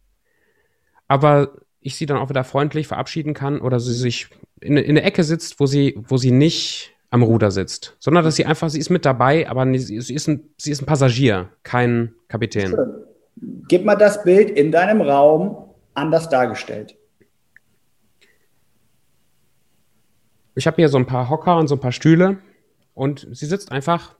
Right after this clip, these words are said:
Speaker 1: da hinten, da hinten links in der Ecke. Ich kann mich mal umdrehen, wenn ich sie sehen will. Oder vielleicht ruft sie mal im Hintergrund irgendwie mir was zu.
Speaker 2: Mhm.
Speaker 1: Aber wenn ich, wenn ich mich fokussiere, hab ich, hab ich die starke Person neben mir, die
Speaker 2: Mhm.
Speaker 1: mich motiviert.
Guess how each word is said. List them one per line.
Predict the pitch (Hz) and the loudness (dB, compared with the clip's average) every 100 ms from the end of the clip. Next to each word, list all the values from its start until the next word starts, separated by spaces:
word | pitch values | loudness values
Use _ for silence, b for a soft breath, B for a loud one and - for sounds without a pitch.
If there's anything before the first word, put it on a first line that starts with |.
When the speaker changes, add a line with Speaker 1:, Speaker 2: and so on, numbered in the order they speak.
| _ | _
Speaker 1:
da | 139 | -4
hinten, | 147 165 165 160 156 143 | -2 -2 0 0 0 -2
da | |
hinten | 139 165 - | -2 -2 -2
links | 143 151 | -2 -2
in | 143 | -4
der | 147 | -4
Ecke. | - 95 - _ _ _ - | -4 -6 -8 _ _ _ -20
Ich | - | -2
kann | 160 | 0
mich | 151 | 2
mal | 135 | 0
umdrehen, | 131 175 170 185 175 | 0 0 -2 -2 -2
wenn | 147 | -4
ich | 139 | -6
sie | 131 | -2
sehen | 135 147 139 | 0 0 0
will. | 147 185 226 b b b b b | 0 0 -4 b b b b b
Oder | 135 147 143 139 | -2 2 2 0
vielleicht | 143 147 143 _ | 0 0 -2 _
ruft | 123 131 180 | -10 -8 -6
sie | - | -2
mal | 165 165 | 0 0
im | - 143 | -2 -4
Hintergrund | 165 165 156 151 | -2 -2 -2 -4
irgendwie | 135 143 143 | -4 -2 2
mir | 139 | 2
was | 139 120 - | 2 0 -6
zu. | 147 190 226 _ _ _ _ _ _ | -6 -6 -10 _ _ _ _ _ _
Speaker 2:
Mhm. | 127 120 113 143 175 _ | -14 -12 -10 -10 -14 _
Speaker 1:
Aber | 143 143 131 | -2 0 0
wenn | 131 | -2
ich, | 131 - - 110 | -4 -8 -8 -4
wenn | 110 | -4
ich | 107 | -2
mich | 113 - - | -4 -6 -16
fokussiere, | - 127 - 113 - 151 185 226 156 | -8 -8 -6 -6 -6 -2 -2 -2 -4
hab | 143 | -4
ich, | 151 - - - | -4 -8 -18 -10
hab | 131 | -6
ich | 139 | -6
die | 135 | -8
starke | - 151 131 | -2 -2 0
Person | 110 98 98 | -2 -2 -2
neben | 95 92 | -2 -2
mir, | 92 90 | -2 -2
die | 127 | -4
Speaker 2:
Mhm. | 123 123 | -2 0
Speaker 1:
mich | 107 | 0
motiviert. | 107 101 98 98 90 - | -2 -2 0 0 -2 -8